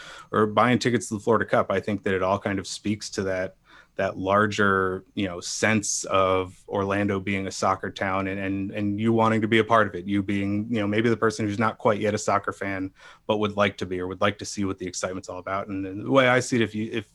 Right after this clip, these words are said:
the opportunity is, uh, that you get to go see, you know, some of the top brands and, and most talented players in the world play, uh, you know, at a, what I think is a pretty reasonable price right down the street,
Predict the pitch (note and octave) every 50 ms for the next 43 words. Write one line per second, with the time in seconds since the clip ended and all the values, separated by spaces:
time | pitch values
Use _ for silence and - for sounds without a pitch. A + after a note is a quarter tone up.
0 | _ _ _ _ - - - - _ - G#2 G#2+ A2+ - A#2 A2 - A#2+ A#2 B2
1 | A#2+ B2 B2+ B2+ A2+ G#2+ G#2 G2+ G2+ - G#2+ G2+ G2+ G2 G2 G2+ G#2+ - - G#2+
2 | G#2+ A2 G#2+ G#2 G2+ G2 G#2 G#2+ G#2+ - A#2 G#2+ G#2+ G#2 G#2 - A#2 A2 A2 A2
3 | G#2 G2+ G2+ G2 - A#2 A2 G#2 G2+ G2+ - G#2+ G#2+ G#2+ - G#2 G2+ G#2 A2 A#2
4 | A#2+ A#2 - G#2 G2+ G2 G2 G2 G2 G2+ G2+ - - - G2+ G#2 G#2+ G2+ - F#2+
5 | - A2+ G#2+ G#2 A2 A2 G#2 - A2+ G2+ G2+ G#2 A2 A#2 C3+ C#3+ C#3+ - - A#2+
6 | A#2+ B2+ D3 D#3+ D#3 D#3+ - G#2 G2+ G2 G2 G2+ G#2+ G#2+ G#2+ G2+ G2+ G#2+ G#2 G2
7 | G2 _ - - - - - _ _ G2+ G2+ G#2 A2+ - C3+ A#2+ A2+ G2+ G2 -
8 | A#2 G#2+ G#2+ G2+ - - G2+ G2+ G#2+ A2+ G#2+ A2+ G#2+ A2 A2 G#2+ - G#2+ G#2+ B2
9 | D3 - - A2+ A2 A2 A2+ A2+ A2+ G#2+ - - - B2+ D3+ E3+ -